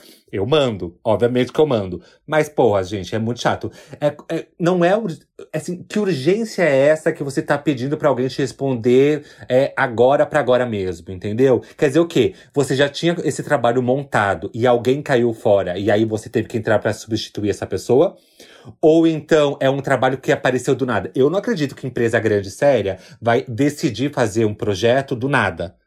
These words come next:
Assim, pra ser respondido imediatamente. Mas, geralmente, é porque alguém caiu fora.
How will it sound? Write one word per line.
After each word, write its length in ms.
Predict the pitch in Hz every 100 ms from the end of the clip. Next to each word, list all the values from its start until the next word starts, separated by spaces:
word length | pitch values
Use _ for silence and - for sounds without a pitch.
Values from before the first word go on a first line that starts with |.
| -
Assim, 380 | 110 - 135 117
pra 140 | 123
ser 240 | 113 - 120
respondido 520 | 113 127 104 107 113
imediatamente. 760 | - 110 107 104 104 123 82 - _ - -
Mas, 140 | 107
geralmente, 360 | 120 127 120 -
é 40 |
porque 280 | - 135 -
alguém 300 | 143 127 127
caiu 240 | 135 143
fora. 480 | 139 147 113 82 82